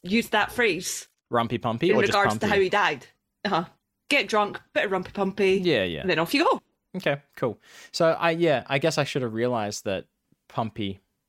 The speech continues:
Speaker 2: is half of rumpy pumpy.
Speaker 1: Mm-hmm.
Speaker 2: All right.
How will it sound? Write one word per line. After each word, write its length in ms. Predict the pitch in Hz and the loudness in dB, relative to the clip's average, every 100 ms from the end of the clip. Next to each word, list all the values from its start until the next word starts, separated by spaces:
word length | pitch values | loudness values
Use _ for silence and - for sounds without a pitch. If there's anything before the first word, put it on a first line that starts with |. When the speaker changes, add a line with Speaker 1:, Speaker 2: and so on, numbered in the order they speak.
| - | -16
Speaker 2:
is 160 | 107 | -14
half 320 | - 104 101 - | -6 -4 -4 -4
of 180 | 95 - | -8 -6
rumpy 380 | 101 101 101 | -4 -4 -6
pumpy. 360 | 95 95 95 92 _ _ _ _ | -8 -10 -10 -14 _ _ _ _
Speaker 1:
Mm-hmm. 200 | 175 160 151 _ _ - | -10 -10 -10 _ _ -10
Speaker 2:
All 60 | 131 | -4
right. 220 | 113 110 | -4 -6